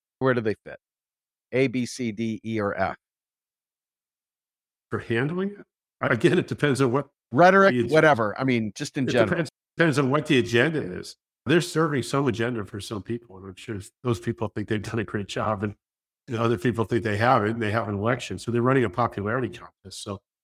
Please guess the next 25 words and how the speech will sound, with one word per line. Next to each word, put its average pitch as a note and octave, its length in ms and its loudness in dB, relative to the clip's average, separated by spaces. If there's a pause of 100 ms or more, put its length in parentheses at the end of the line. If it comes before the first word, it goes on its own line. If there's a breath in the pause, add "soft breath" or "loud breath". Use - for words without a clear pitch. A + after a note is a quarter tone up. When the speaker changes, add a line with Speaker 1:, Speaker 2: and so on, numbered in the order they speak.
(360)
Speaker 2:
I G#2 40 -4
guess A#2+ 240 0
you A2+ 80 -2
go A2 100 0
by G#2 140 2
the - 180 -10
polls. G#2+ 360 -2 (1700)
Speaker 1:
Polls D#3+ 360 6
say D3 280 4
that A#2 180 2
Biden B2 460 6
is G#2 180 -4
losing A2 480 0
big G2 260 -2
time. E2 320 -8
Nobody G#2+ 320 0
Speaker 2:
Well, G#2 120 4
Speaker 1:
likes G2+ 220 0
Speaker 2:
there, F#2 220 -2
Speaker 1:
Joe E2+ 60 -4
Speaker 2:
there F2 200 -4
you - 80 -14
Speaker 1:
Biden - 40 -18
Speaker 2:
go. - 60 -18
Speaker 1:
right - 100 -16